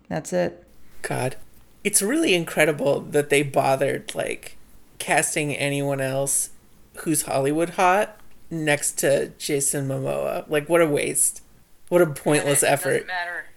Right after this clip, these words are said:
Speaker 1: Yeah, you can't compete with that. That's unfair. That's cruel. Just
Speaker 2: Right.
Speaker 1: cast a normal guy.
Speaker 2: That man is like, he's like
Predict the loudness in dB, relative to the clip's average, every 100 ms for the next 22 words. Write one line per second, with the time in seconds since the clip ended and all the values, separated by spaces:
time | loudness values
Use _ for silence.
0 | -20 -20 -20 -20 _ _ _ -10 0 2
1 | 2 0 2 2 4 0 0 0 0 0
2 | 0 0 2 2 0 -2 -2 -2 -2 -2
3 | -2 -4 -4 -2 -2 0 2 2 0 0
4 | -2 0 -2 -4 -6 -6 -6 -10 0 2
5 | 4 2 2 2 2 4 4 2 -12 -20
6 | -20 -20 -20 -20 -20 -20 -20 _ -20 -20
7 | -20 -20 -20 -10 -2 2 2 4 4 4
8 | 0 -10 -14 -18